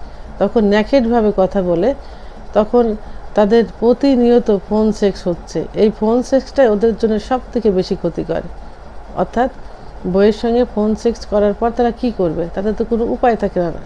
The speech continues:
থাকে না। তখন তারা নিজের হাত দিয়ে মন্থন করে বীর্যপাত ঘটিয়ে দেয়। এদিকে কিন্তু,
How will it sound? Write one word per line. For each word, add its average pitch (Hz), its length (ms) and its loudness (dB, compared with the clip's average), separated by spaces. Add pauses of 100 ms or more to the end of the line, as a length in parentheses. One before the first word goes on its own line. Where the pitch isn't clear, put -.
(100)
থাকে 180 240 -2
না। 147 140 -6 (400)
তখন 226 320 2
তারা 226 320 2 (480)
নিজের 208 280 4
হাত 196 220 0 (120)
দিয়ে 277 140 0
মন্থন 208 440 0
করে 247 200 0
বীর্যপাত 190 520 -2 (140)
ঘটিয়ে 185 300 2
দেয়। 165 260 -2 (720)
এদিকে 254 380 4
কিন্তু, 285 480 2